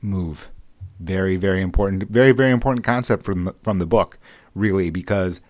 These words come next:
the fact is that there are sixty million Medicare beneficiaries, ten thousand people a day turning sixty-five. This is not gonna change for a decade. The practical reality is the backdrop. Some things are going to change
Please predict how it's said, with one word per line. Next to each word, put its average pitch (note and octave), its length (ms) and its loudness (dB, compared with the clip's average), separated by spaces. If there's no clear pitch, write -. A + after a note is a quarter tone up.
the F#2 60 -12
fact A#2 340 0
is A#2 240 2
that F#2+ 200 4
there F2+ 160 2
are F2+ 60 0
sixty A2 420 0
million A2+ 540 2
Medicare A2 460 0
beneficiaries, G#2 760 2
ten A2 220 6
thousand A2 340 4
people A#2+ 240 2
a A2+ 60 2
day A2 180 4
turning A2 300 0
sixty-five. A2+ 680 0
This F#2 200 -2
is F#2+ 100 -6
not G2+ 180 0
gonna G#2+ 200 -2
change F2+ 340 -4
for F#2 140 -2
a F2 60 -2
decade. D#2+ 380 -6
The F2+ 60 -8
practical A2+ 640 2
reality F2 720 -4
is F2 300 -8
the F#2 120 -12
backdrop. F#2 800 -8
Some F#2+ 300 -6
things F#2 380 -6
are G2+ 160 -6
going F2+ 400 -6
to D#2 100 -16
change G2 560 -4